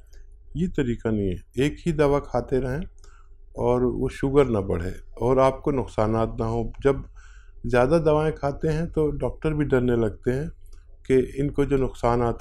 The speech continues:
होंगे, तो फिर वो इंजेक्शन देने लगते हैं, क्योंकि पेट तो एक हद तक ही कोई दवा, अ, कबूल कर सकता है, वरना पेट खुद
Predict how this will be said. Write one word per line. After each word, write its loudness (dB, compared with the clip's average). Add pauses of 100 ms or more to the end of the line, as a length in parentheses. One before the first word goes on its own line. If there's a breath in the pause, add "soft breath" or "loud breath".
होंगे, 0
तो -6
फिर 2
वो 0
इंजेक्शन 0
देने 4
लगते -2
हैं, -2 (200)
क्योंकि -6
पेट 0
तो 0 (720)
एक 0 (600)
हद 2
तक 2
ही -2
कोई 2
दवा, 4
अ, -6
कबूल 2
कर 2
सकता -2
है, 4
वरना 2
पेट 0
खुद -6